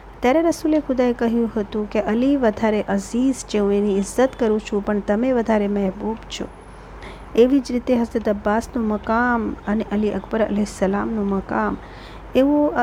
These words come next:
એવો મકામ છે કે બંને પોતપોતાના મકામ પર એવા છે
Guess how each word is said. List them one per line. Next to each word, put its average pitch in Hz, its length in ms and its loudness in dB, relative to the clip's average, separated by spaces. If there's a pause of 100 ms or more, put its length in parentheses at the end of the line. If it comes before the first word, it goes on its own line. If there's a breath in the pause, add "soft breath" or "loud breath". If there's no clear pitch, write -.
એવો 294 280 4
મકામ 269 500 2
છે 247 280 -2
કે 240 180 0
બંને 226 360 0
પોતપોતાના 233 680 0
મકામ 233 520 0
પર 220 240 2 (320)
એવા 220 360 2 (240)
છે - 280 0